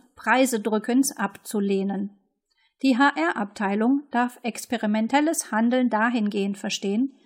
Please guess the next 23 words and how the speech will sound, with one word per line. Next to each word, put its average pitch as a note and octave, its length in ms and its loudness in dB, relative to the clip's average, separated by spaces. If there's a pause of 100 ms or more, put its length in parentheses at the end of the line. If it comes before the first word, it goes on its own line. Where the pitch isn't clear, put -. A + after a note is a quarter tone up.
(200)
dass G3+ 220 0
man G#3+ 220 -2
zum G#3+ 160 0
Beispiel B3 640 -2
Team-Recruiting A3+ 840 0
testet G3+ 520 -8 (640)
und D4+ 120 2
Indikatoren B3+ 800 2
zur A#3+ 180 -2
Bewerberauswahl G#3+ 1160 0
neu G3+ 360 0 (160)
definiert. G#3+ 640 0 (1120)
Die C#4 80 -2
Corporate D#4+ 460 0
Governance B3+ 720 2
muss A3 180 -4
dahingehend A#3+ 680 2
erweitert G#3 560 -4
werden, B3 440 0 (220)
dass C4 200 -4
erstens B3+ 680 0
strategische G#3+ 720 -4
Überlegungen A3+ 720 -2